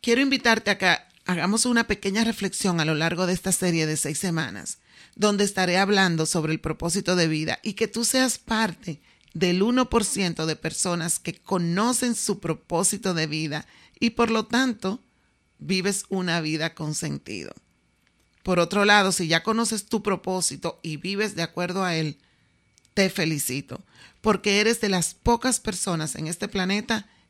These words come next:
que ha pagado el precio para ir tras sus sueños. Estoy muy comprometida con impulsar a la mayor cantidad de personas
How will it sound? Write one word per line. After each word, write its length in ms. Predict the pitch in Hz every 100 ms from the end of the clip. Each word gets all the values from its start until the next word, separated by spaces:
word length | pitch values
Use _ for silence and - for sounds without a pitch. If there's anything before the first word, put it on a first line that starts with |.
| _
que 200 | 170 156
ha 160 | 180 196
pagado 360 | 190 185 185
el 80 | 175
precio 500 | 170 190 214 - 202
para 280 | 170 151 160
ir 260 | 190 208 _ _ _ _
tras 420 | 160 175 180 - -
sus 260 | - 175 -
sueños. 760 | - - 82 - - - - _ _
Estoy 300 | - 185 214
muy 260 | 196 190 226
comprometida 680 | 262 247 233 220 208 175 160
con 180 | 165 156
impulsar 680 | 165 156 151 - 156 139 _ _ _ _
a 120 | 175 175
la 140 | 175
mayor 440 | 170 165 180 233
cantidad 500 | 226 214 196 170 160
de 120 | 160 165
personas 680 | 160 - - 165 143 151